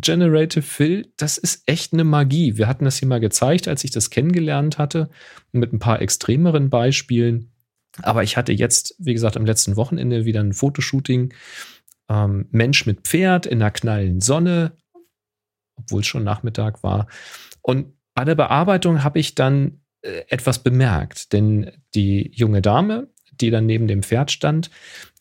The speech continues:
die hatte tatsächlich den einen Arm etwas mit dunklen Flecken versehen.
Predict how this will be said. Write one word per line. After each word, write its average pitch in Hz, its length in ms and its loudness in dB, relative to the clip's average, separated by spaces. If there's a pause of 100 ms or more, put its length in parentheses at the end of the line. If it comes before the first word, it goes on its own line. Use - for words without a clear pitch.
die 127 140 2
hatte 139 240 0
tatsächlich 143 600 -2
den 117 220 0
einen 131 340 0
Arm 127 400 0
etwas - 540 -2 (200)
mit 120 260 -2
dunklen 139 320 2
Flecken 180 420 -2
versehen. 98 640 0